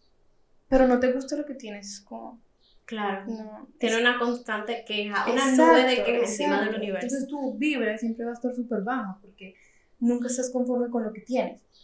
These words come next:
Speaker 1: Y siempre queremos más. Claro, no es que yo a-, agradezco que tengo esto y no quiero más. No, yo quiero mucho más. Pero con lo que tengo soy su-, supremamente feliz. Súper feliz con lo que tengo. Y, y sé que eso me va a abrir a cosas más grandes.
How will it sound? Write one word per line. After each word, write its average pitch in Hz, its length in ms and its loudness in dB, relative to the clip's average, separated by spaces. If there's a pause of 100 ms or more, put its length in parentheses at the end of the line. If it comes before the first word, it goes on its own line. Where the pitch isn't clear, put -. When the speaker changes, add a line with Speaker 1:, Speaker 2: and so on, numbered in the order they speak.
(160)
Speaker 1:
Y 202 320 -10
siempre 202 460 0
queremos 233 340 0
más. 196 280 -8 (420)
Claro, 185 340 -2
no 202 60 0
es 202 80 -2
que 240 160 -6
yo 240 260 0
a-, 233 280 8
agradezco 208 420 -2
que 254 80 -2
tengo 233 260 2
esto 240 220 -4
y - 40 0
no 220 140 -2
quiero 202 180 -8
más. - 120 -14 (120)
No, 220 160 -10
yo 202 100 -18
quiero 220 200 -6
mucho 233 220 -8
más. 233 280 -4 (460)
Pero 226 260 6
con 220 180 2
lo 202 100 -4
que 202 100 -4
tengo 269 360 4
soy 208 240 -4
su-, - 240 -16
supremamente 262 580 0
feliz. 262 380 -6 (600)
Súper - 460 -4
feliz - 320 -14
con 196 120 -12
lo 190 60 -10
que 190 100 -14
tengo. 185 360 -12
Y, 226 360 -8
y 196 60 -8
sé 220 260 0
que 233 120 -4
eso 233 120 -2
me 233 140 0
va 226 60 0
a 214 40 0
abrir 233 220 0
a 214 100 -2
cosas 196 320 -6
más 202 200 -4
grandes. 240 420 -2